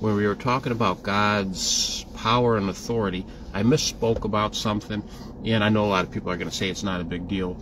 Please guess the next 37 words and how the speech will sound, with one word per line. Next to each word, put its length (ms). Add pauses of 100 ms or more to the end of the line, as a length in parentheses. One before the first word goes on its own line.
(140)
It 100
is 240
to 120
me, 280 (460)
because 380 (120)
as 520
we 320
are 180
doing 560
Bible 340
studies 460
and 180
people 300
are 100
listening 600
to 180
what 260
we 180
have 260
to 80
say, 400 (600)
uh, 120
we 160
don't 140
wanna 180
put 200
a 40
wrong 340
idea 420
out 240
there, 220
because 480 (540)
we 180
don't 160
wanna 220
put 420
this 320